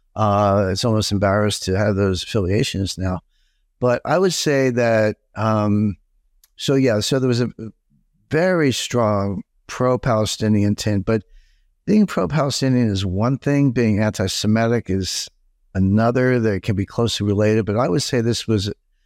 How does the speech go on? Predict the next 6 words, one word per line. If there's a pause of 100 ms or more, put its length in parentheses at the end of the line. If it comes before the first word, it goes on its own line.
(180)
had
crossed
the
line
into
anti-Semitism